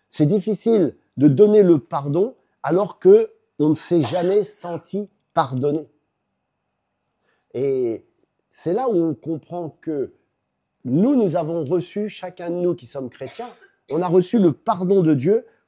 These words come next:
pour quelque chose qu'on, qu'on ne méritait pas. On a, on l'a reçu, le pardon, mais on ne méritait pas le pardon. Pardon, c'est dans ce sens-là que je veux le dire. Et, et pourtant, bah, Dieu nous a fait grâce. Hein ? On était condamnés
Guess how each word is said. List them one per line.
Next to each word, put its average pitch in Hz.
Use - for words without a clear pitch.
pour -
quelque 180
chose 226
qu'on, 170
qu'on 165
ne 165
méritait 180
pas. -
On 139
a, 139
on -
l'a 165
reçu, 170
le 240
pardon, 170
mais 160
on 156
ne 156
méritait 180
pas 262
le 185
pardon. 135
Pardon, 107
c'est 113
dans 117
ce -
sens-là 135
que 156
je 117
veux 127
le 117
dire. 113
Et, 160
et 160
pourtant, 240
bah, 143
Dieu 135
nous 190
a 170
fait 160
grâce. 127
Hein ? -
On 127
était 151
condamnés 160